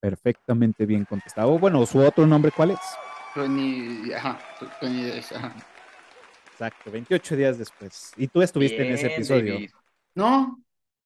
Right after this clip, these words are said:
Speaker 1: ¿No estuviste en la, en la de Exterminio? Claro que sí, güey.
Speaker 2: ¿Sí? No, no estuve.
Speaker 3: <laughs>
Speaker 2: No, no estuve.
Speaker 3: ¿Estuve?
Speaker 2: No, no
Speaker 1: Segu-,
Speaker 2: estuve.
Speaker 1: según yo, estuviste con Patty.
Speaker 2: No, te lo prometo que no estuve.
Speaker 1: Mm, mira, yo, yo había pensado que sí hu-, hubieras estado.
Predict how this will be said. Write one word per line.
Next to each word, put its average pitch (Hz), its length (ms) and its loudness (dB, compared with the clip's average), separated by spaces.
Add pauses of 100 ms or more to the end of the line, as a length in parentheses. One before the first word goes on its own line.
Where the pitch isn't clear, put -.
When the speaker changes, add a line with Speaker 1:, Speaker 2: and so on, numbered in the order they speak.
(120)
Speaker 1:
¿No 165 80 -4
estuviste 214 380 4
en 214 100 2
la, 180 180 6
en 143 120 4
la 123 80 4
de 127 80 6
Exterminio? 147 360 -2
Claro 196 260 -2
que 180 100 -12
sí, 220 180 -8
güey. 196 220 -4 (840)
Speaker 2:
¿Sí? 285 360 -6 (460)
No, 320 180 4
no - 80 4
estuve. 233 300 4
Speaker 3:
<laughs> 277 580 2
Speaker 2:
No, 160 100 0
no 165 40 2
estuve. 175 320 0
Speaker 3:
¿Estuve? 254 380 0 (540)
Speaker 2:
No, 180 220 2
no 196 80 2
Speaker 1:
Segu-, 143 40 6
Speaker 2:
estuve. 151 320 4 (380)
Speaker 1:
según 165 360 4
yo, 202 80 6
estuviste 190 340 2
con 117 240 -2
Patty. 127 460 -4 (720)
Speaker 2:
No, 156 220 -2
te 170 100 -4
lo 156 80 0
prometo 160 260 -4
que 156 80 -8
no 156 80 -8
estuve. 156 360 -6 (760)
Speaker 1:
Mm, 143 680 -12
mira, 143 240 -2
yo, 147 280 0
yo 160 80 2
había 165 160 6
pensado 147 300 0
que 120 120 -8
sí 127 160 0
hu-, 127 200 2
hubieras 117 340 0
estado. 107 340 -4